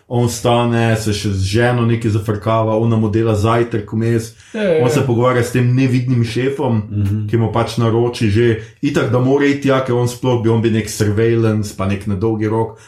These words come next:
Speaker 1: on pa: "Ne, pejte tja zdaj takoj." Ampak že ta točka, zakaj smo sploh prišli do sem, je malo bilo tako, no. Problem, ki ga jaz vidim, recimo, je že bi bila ta scena,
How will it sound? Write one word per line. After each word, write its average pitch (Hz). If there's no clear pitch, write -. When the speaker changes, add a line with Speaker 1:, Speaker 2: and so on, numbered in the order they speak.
Speaker 1:
on 123
pa: 117
"Ne, 131
pejte 135
tja 123
zdaj 113
takoj." 139
Ampak 135
že 175
ta 175
točka, 180
zakaj 143
smo 175
sploh 165
prišli 165
do 143
sem, 151
je 139
malo 131
bilo 131
tako, 123
no. 92
Problem, 139
ki 165
ga 131
jaz 139
vidim, 151
recimo, 135
je 117
že 123
bi 123
bila 120
ta 123
scena, 120